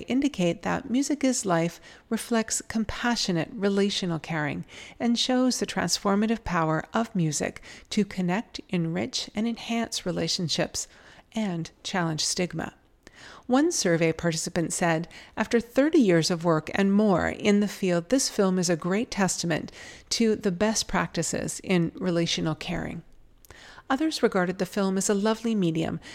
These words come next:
to help break down the stigma associated with dementia, and that it reiterated the importance and necessity of seeing patients as people. It also highlighted how music can connect people,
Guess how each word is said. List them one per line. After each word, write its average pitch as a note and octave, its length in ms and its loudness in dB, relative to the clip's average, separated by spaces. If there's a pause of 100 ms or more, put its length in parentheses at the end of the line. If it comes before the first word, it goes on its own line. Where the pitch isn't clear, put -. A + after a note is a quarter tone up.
(140)
to A#3 100 2
help C#4 300 0
break G#3 260 2
down G#3+ 200 2
the G#3 60 2
stigma A3+ 600 0
associated F#3+ 640 0
with E3 160 -2
dementia, E3 560 -2 (320)
and A3 220 4
that A3 100 2
it - 180 2
reiterated A3 640 4
the G3+ 80 0
importance A#3 800 0
and F3+ 160 2
necessity F#3 600 0
of F3 120 0
seeing A3+ 340 2
patients - 640 -2 (260)
as E3+ 220 -2
people. - 480 -4 (800)
It B3 120 0
also D#4+ 340 4
highlighted F3 500 2
how G#3 140 -2
music A3 400 2
can A#3+ 140 -4
connect A#3+ 420 -2
people, - 460 -6